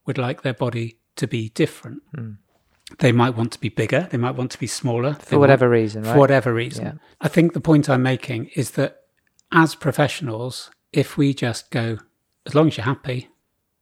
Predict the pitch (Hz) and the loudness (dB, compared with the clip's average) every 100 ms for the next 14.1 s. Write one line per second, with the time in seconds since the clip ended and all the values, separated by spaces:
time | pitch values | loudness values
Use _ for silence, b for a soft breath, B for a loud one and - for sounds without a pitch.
0 | _ 123 - - 110 113 104 131 - - | _ -8 -6 -8 -6 -6 -8 -12 -14 -20
1 | - 135 - - - 160 135 127 127 147 | -2 -2 -2 -10 -10 -2 2 4 6 6
2 | 156 - 104 113 98 113 - - - - | 4 2 -2 -2 -6 -8 -8 -12 -14 -20
3 | - 131 120 113 - 127 120 143 - 139 | -12 -6 -4 -4 -2 0 0 -2 2 2
4 | 190 - 117 110 120 131 123 135 151 120 | 2 -2 -8 -6 -4 -4 0 2 4 2
5 | - 117 - _ - 120 - - - 104 | -2 -2 -8 _ -16 -8 -6 -6 -6 -4
6 | - 113 117 110 113 - 110 117 - 117 | 0 0 -2 -4 -4 -4 0 0 0 -8
7 | 110 - 117 113 - _ - _ - 120 | -6 0 0 0 -12 _ -20 _ -2 2
8 | 127 - 131 123 120 151 - 117 113 110 | 2 2 4 6 4 0 -4 -2 0 -2
9 | 107 - b - 117 117 123 117 113 - | -4 -10 b -10 -8 0 0 0 -4 -2
10 | 127 117 117 117 113 113 143 135 - 127 | -2 -2 -2 -2 -2 -4 -4 -4 -2 -4
11 | 117 107 117 113 - 120 110 _ - 123 | -4 -2 -2 -2 -4 -4 -6 _ -4 -2
12 | - - 123 117 117 110 110 98 120 107 | -2 -6 -4 -2 -2 -2 -4 2 2 2
13 | 113 - _ - 143 - 143 131 117 135 | -6 -10 _ -2 0 2 2 2 2 0